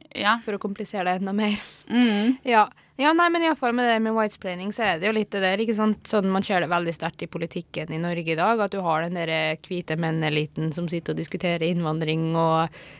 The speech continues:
Speaker 2: rasisme og integrering og øst og vest i Oslo, og Gud vet med alt mulig sånne ting. Og så har du den der gruppa som faktisk er de som er innvandrere, de som har andre hudfarger, som føler at de blir usynliggjort av den der hvite politikkeliten.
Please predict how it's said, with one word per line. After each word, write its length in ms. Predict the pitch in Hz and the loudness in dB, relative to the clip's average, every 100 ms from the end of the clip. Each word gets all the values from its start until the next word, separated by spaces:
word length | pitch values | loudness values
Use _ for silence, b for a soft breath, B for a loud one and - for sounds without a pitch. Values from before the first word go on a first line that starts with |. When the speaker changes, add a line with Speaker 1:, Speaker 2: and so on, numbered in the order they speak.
| B | B
Speaker 2:
rasisme 800 | 185 214 202 - - 180 170 175 | 0 2 2 0 -4 -2 0 0
og 80 | |
integrering 720 | 180 175 180 190 180 170 170 175 | -2 -2 0 4 4 2 -2 -2
og 100 | 180 | -2
øst 180 | 180 - | -4 -4
og 60 | 185 | -2
vest 220 | 175 - 196 | -2 -4 -6
i 20 | |
Oslo, 380 | 190 - - 175 | -4 -6 -6 -4
og 80 | |
Gud 260 | 175 190 175 | -2 -2 0
vet 220 | 170 180 | -4 -4
med 100 | 165 | -2
alt 180 | 170 - | -2 -4
mulig 200 | 185 180 | -8 -6
sånne 200 | 185 180 | -6 -4
ting. 300 | 233 339 359 | 0 2 4
Og 80 | 302 | 4
så 200 | 277 254 - - | 6 4 2 -2
har 260 | - 226 175 | 4 6 6
du 60 | 170 | 2
den 180 | 185 190 | 0 0
der 200 | 190 180 | 0 0
gruppa 320 | 196 190 151 | -2 -4 -6
som 140 | 180 180 | -6 -4
faktisk 460 | 196 - - - - | -6 -6 -10 -8 -6
er 260 | 175 175 170 b b b b b | -4 -4 -6 b b b b b
de 120 | 190 | -2
som 100 | 185 | 2
er 100 | 196 | 2
innvandrere, 560 | 196 185 170 165 165 240 285 | 2 2 0 -2 2 4 6
de 60 | 214 196 | 4 0
som 140 | 196 | -2
har 160 | 175 175 | 0 0
andre 240 | 185 170 | 0 0
hudfarger, 580 | 175 180 - 165 - 247 | -2 -4 -4 -2 2 2
som 160 | 233 214 | 2 0
føler 340 | - 208 202 | 2 4 4
at 140 | 151 - | 2 0
de 80 | 180 | -2
blir 240 | 175 165 - | 0 -2 -4
usynliggjort 880 | - - 202 175 160 147 180 - - b b b b b 202 | -6 -4 -2 -2 -2 -2 -2 -4 -14 b b b b b 6
av 240 | 190 180 | 6 4
den 160 | 185 190 | 0 2
der 160 | 185 - | 2 0
hvite 360 | 196 196 196 180 | 0 0 0 -2
politikkeliten. 960 | 165 165 185 - 170 170 170 - 160 | -4 -6 -10 -6 -6 -4 -8 -6 -6